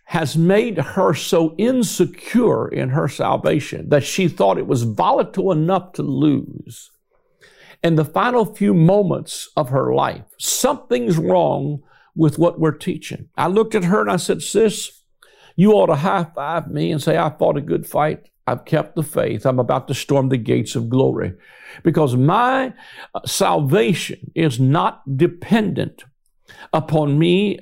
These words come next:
alone. It is dependent on what he did to save me. I am not my Savior.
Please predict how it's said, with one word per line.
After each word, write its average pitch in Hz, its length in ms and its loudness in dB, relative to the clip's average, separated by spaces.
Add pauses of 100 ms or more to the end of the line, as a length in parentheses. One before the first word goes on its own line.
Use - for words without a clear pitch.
alone. 160 500 2
It 156 160 0
is 139 140 -2
dependent 151 600 0
on 160 440 2
what 151 380 2
he 226 300 0
did 143 420 2
to 151 120 4
save 151 400 0
me. 107 240 0
I 180 240 0
am 139 420 2
not 233 300 -2
my 170 340 0
Savior. 104 760 -2